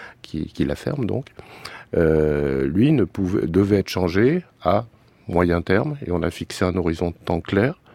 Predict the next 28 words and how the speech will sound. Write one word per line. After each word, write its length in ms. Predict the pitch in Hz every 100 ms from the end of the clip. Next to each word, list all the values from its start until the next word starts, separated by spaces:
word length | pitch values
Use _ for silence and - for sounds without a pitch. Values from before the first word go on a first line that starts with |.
| - - _ _ _
qui 120 | - -
se, 180 | - 76 76
qui 120 | -
s'impose 520 | - 87 87 160 143
à 80 | 95
E 120 | 82
D 240 | 80 90 147
F, 140 | -
qui 100 | -
est 60 | 101
deux 120 | 110
mille 160 | 113 104
vingt-quatre. 500 | 98 95 67 - - - - - -
Et 60 | 78
avant 220 | 87 113
de, 200 | 98 92 73 - 78 -
avant 240 | 98 131
deux 100 | 123
mille 160 | 101 90
vingt-quatre, 460 | 90 - 127 156
cette 160 | - -
cu-, 200 | - -
euh, 260 | 92 85 80
ce 140 | -
couvercle 380 | 80 - 104 147
doit 140 | - 110
être 100 | -
changé. 240 | 101 80